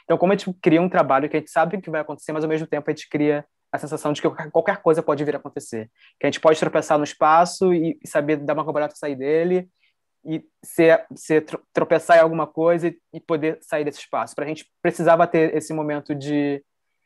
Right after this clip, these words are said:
do imprevisível, de, de tropeçar em alguma coisa e a partir disso alguma outra, outra coisa fosse aparecer, assim. E também tinha uma sensação que a gente tem no nosso trabalho, que tudo isso a gente olha pra filosofia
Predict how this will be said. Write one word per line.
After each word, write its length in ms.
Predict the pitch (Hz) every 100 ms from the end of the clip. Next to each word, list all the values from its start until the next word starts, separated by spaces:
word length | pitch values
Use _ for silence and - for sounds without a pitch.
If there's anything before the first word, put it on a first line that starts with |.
| _ _ _
do 120 | 139
imprevisível, 720 | 175 170 170 165 143 151 135
de, 200 | 135 151 -
de 120 | 147 139
tropeçar 420 | 165 170 165 175
em 20 |
alguma 220 | 170 165
coisa 380 | 156 156 156 156
e 20 |
a 60 | 156
partir 320 | 156 147 170
disso 480 | 143 151 - 156 151
alguma 220 | 143 147
outra, 220 | 147 - 160
outra 240 | 147 143
coisa 320 | - 139 143
fosse 420 | 139 143 135 143 139
aparecer, 560 | 139 139 143 - 127
assim. 340 | 120 - 113 113 _ - - -
E 60 | 151
também 240 | 160 185
tinha 160 | - 185
uma 80 |
sensação 420 | 180 160 160 170 165
que 80 |
a 40 | 151
gente 240 | 151 -
tem 140 | 151 147
no 80 |
nosso 200 | 143 135
trabalho, 400 | - 123 143 151
que 80 | 131
tudo 260 | - 156 160
isso 240 | 151 147 131
a 80 |
gente 260 | 131 139 -
olha 140 | 135
pra 100 | 143
filosofia 680 | 151 143 135 139 143 151 165